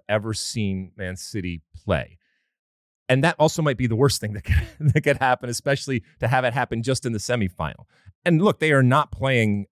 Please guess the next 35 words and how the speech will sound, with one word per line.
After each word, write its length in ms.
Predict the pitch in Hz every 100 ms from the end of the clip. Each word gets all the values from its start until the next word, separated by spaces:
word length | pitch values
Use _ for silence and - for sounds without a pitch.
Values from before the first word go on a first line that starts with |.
| _
a 220 | 101 95 90
Real 320 | 92 104 101
Madrid 340 | 92 92 117
in 80 | 87
the 60 | 87
final, 400 | - 107 69 73
with 160 | 85
all 140 | 98 87
due 100 | 90
respect, 580 | 87 - 107 92 - -
uh, 200 | 92 85
to 160 | 78 85
Inter 240 | 90 -
Milan. 460 | 87 85 113 67 53 _ _ -
They 120 | 101
will 100 | 98
come 300 | - 110 104
in, 240 | 104 107 104
Man 140 | 90
City 180 | - 101
will 140 | 87
come 180 | - 107
into 140 | 101
this 180 | 98 90
final 380 | - 98 98 95
as 160 | 90 80
the 100 | 82
favorites, 400 | - 107 123 -
as 180 | 104 87
they 140 | 87
should. 360 | 80 - 117 127 -
I 60 |
think 240 | 87 95 90
they 140 | 85
are 220 | 80 73